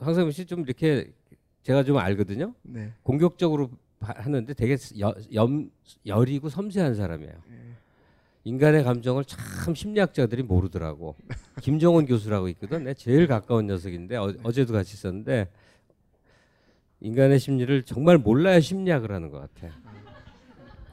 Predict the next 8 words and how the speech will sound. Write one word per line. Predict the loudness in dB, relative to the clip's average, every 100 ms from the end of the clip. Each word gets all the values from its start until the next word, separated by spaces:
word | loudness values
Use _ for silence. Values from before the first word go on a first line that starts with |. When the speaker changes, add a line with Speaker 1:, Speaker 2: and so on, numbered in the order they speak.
| -20 -20 _ _ _ _ _ _ _ _ _ -6
Speaker 1:
두 | -2 6
개의 | 10 10 10 8 4 2
떡인데 | -2 0 -4 0 0
하나는 | 0 -2 0 0 0
사실은 | -2 -2 -2 -2 -2 -2
내가 | 0 2
일방적으로 | 4 4 4 2 0
좋아하고 | 2 2 2 0 -2 2 2 0